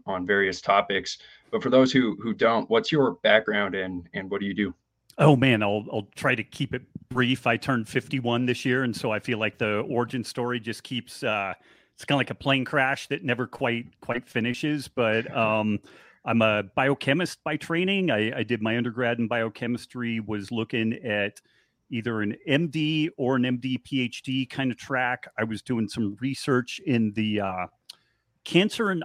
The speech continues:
Speaker 2: autoimmunity, uh, uh, kind of angle of lipid metabolism. And this was back in the, the mid to late nineties. And around that time, I became really sick. I developed ulcerative colitis bad enough that they,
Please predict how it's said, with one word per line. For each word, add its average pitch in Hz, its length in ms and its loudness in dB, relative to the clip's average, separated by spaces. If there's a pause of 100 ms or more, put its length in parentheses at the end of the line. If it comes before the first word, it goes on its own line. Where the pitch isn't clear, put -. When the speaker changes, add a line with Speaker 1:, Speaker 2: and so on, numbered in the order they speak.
(120)
Speaker 2:
autoimmunity, 165 1120 2
uh, 127 240 2 (240)
uh, 117 200 0 (300)
kind 127 220 2
of 104 220 2 (260)
angle 147 580 6
of 117 160 4
lipid 131 380 0
metabolism. 170 1080 -2
And 113 160 2
this 113 180 -4
was 117 180 -2
back 113 280 -2
in 113 140 2
the, 101 320 2
the 110 80 0
mid 107 240 0
to 110 80 -6
late 110 260 -2
nineties. 113 560 0 (480)
And 123 140 2
around 247 240 8
that - 160 2
time, 113 240 4
I 110 40 4
became 123 400 4
really 135 220 2
sick. 156 340 -2
I 101 120 2
developed 110 420 -2
ulcerative 110 460 -2
colitis 110 560 0
bad 101 200 4
enough 101 340 0
that 101 140 0
they, 104 220 0